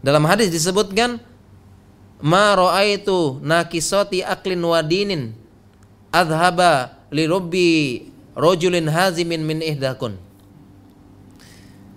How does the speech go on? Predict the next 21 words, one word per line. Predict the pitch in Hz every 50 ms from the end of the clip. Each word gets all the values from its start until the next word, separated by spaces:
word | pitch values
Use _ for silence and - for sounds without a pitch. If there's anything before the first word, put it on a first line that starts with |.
| - - -
Kata | 120 135 139
Nabi | 143 156 175 185 190 185
sallallahu | 170 - 170 156 156 151 160 165 170 160 156 151
alaihi | 143 143 139
wasallam, | - 160 165 190 220 226 220 214 - - -
"Aku | - 160 160 160 - - 214 233 254 254 233 - - - - - - 175
tidak | 160 151 170 143 - -
pernah | - 175 175 185 190 208 202 185 175 175
melihat | 165 156 160 165 160 151 139 143 139 170 - - - - - - - - - - - - - - - - - - - - - - - - - - - - - - -
yang | 160 170 196 202 190 185 170
kurang | - 196 202 208 233 226 214 208 202
akal | - 185 185 - - 220 214 208 190 165
dan | 170 170 175
agamanya, | 160 160 160 143 147 156 156 156 160 160 151 139 113 104 110 117 - - - - - - - - - - - - - _ - - - - - - -
yaitu | 139 151 160 165 156 160 190 160
kalian | - 165 160 165 175 185 170 151 143
para | 156 143 135 131
wanita, | 131 131 135 139 139 - 123 107 101 101 - - - - - - - - - - - - - - - - - -
yang | - 156 165 170 165 165 160
bisa | 165 196 - - - 220 220 214
menghilangkan | 196 185 175 170 156 151 151 160 165 175 185 185 180 170 208 214 208 202 -